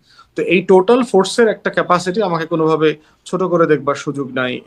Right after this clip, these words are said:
এরপরে হচ্ছে একটা গ্রাসরুট ফোর্স, যে সারা দুনিয়াতেই একটা ফ্যাসিস্ট, একটা নাৎসি টাইপের আইডিয়া ডেভেলপ করবার জন্য কিন্তু আপনার একটা ন্যূনতম গ্রাসরুট সাপোর্ট লাগে। আওয়ামী লীগের এই দুরবস্থাতেও দেখবেন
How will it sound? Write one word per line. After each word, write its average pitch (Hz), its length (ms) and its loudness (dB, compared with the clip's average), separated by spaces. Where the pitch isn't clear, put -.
এরপরে 208 260 4
হচ্ছে 208 180 0
একটা 175 180 -2
গ্রাসরুট 151 440 -2
ফোর্স, - 260 -18
যে - 120 -6
সারা 165 240 4
দুনিয়াতেই 196 460 4
একটা 208 140 -2
ফ্যাসিস্ট, 196 480 -2
একটা 151 240 -6
নাৎসি 156 400 0
টাইপের 175 440 0
আইডিয়া 160 460 -2
ডেভেলপ 151 380 -6
করবার 160 360 -4
জন্য 160 160 -10
কিন্তু 175 200 -6
আপনার 156 260 -2
একটা 160 240 0
ন্যূনতম 202 520 4
গ্রাসরুট 170 380 -2
সাপোর্ট 151 300 -2
লাগে। - 220 -12
আওয়ামী 180 240 2
লীগের 208 380 2
এই 202 60 -4
দুরবস্থাতেও 196 840 -2
দেখবেন 143 360 -6